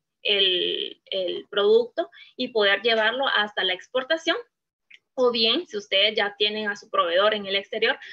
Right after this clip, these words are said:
poder traer, eh, lo, su,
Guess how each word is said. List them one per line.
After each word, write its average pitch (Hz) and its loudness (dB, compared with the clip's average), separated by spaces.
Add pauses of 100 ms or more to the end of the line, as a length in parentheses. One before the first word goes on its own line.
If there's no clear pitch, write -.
(200)
poder 208 2
traer, 208 2
eh, 175 -4 (160)
lo, 185 -2
su, - -6